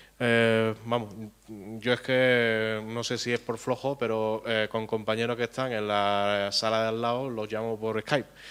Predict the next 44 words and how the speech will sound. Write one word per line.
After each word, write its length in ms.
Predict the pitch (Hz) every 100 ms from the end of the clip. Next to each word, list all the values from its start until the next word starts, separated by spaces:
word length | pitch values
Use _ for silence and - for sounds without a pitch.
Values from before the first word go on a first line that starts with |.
| - - - 123
Em, 500 | 117 110 107 107 101 - - - -
pero 120 | 117
bueno, 240 | 113 139 110
cuando, 360 | 104 107 117 120
es 80 |
que 60 | -
son 260 | - 135 135
a 60 |
lo 60 | 131
mejor 380 | 127 127 135 151
un 400 | 147 139 135 131 -
treinta 300 | 147 147 147
segundos, 500 | - 160 170 165 156
¿no? 180 | 156 165
Y 40 |
en 160 | 139 123
vez 120 | 131 143
de 80 |
levantarme, 680 | 151 156 151 139 120 104 107
tenés 260 | 110 117 120
que 200 | 135 135
molestarle, 580 | 135 139 135 139 120
tenés 280 | 107 110 120
que 120 | -
pararle 400 | 131 131 135 117
y 60 | 117
tal, 200 | 120 143 - - - 117
o 20 |
a 40 |
lo 60 | 120
mejor 280 | 120 123 127
le 100 | 123
pego 180 | 123
un 140 | 123 123
Skype 300 | - 131 -
rápido, 360 | 127 127 139 127
"Oye, 240 | 135 131
¿te 100 | 113
acuerdas 400 | 110 135 147 147
de 80 | 143
esto? 260 | 147 - 143
Mira 220 | 139 139
lo 140 | 135
otro". 280 | 135 143